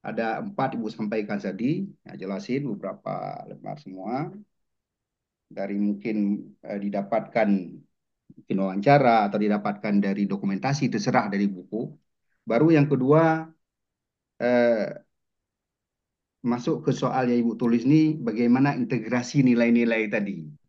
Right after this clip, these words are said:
Nah, jadi, jadi dua sub dia, jadi panjang dia, tidak satu seperti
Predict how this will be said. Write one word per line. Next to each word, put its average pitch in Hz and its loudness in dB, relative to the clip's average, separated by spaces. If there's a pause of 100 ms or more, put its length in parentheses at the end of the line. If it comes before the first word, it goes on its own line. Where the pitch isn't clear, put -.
(460)
Nah, - -12
jadi, 135 0
jadi 123 2
dua 120 4
sub 165 -2
dia, 101 -2 (560)
jadi 104 -6
panjang 117 2 (120)
dia, 85 -10 (280)
tidak 104 -6
satu 104 -8
seperti - -18